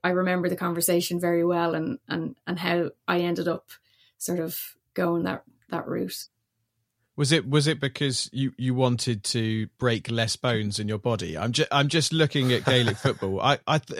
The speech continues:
Speaker 2: it is what I thought it was, 'cause I had in my mind as well the one, what's the sport? The, what is it, which one?
Speaker 1: Hurling, you're thinking of.
Speaker 2: With the sticks?
Speaker 1: Yeah, it's like, it's like hockey with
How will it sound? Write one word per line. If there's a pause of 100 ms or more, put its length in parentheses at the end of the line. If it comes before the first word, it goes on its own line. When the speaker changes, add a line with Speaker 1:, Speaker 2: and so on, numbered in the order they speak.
(140)
Speaker 2:
it
is
what
I
thought
it
was,
'cause
I
had
in
my
mind
as
well
the
one, (460)
what's
the
sport? (440)
The, (160)
what
is
it,
which
one?
Speaker 1:
Hurling, (160)
you're
thinking
of. (500)
Speaker 2:
With
the
sticks?
Speaker 1:
Yeah,
it's
like, (580)
it's
like
hockey
with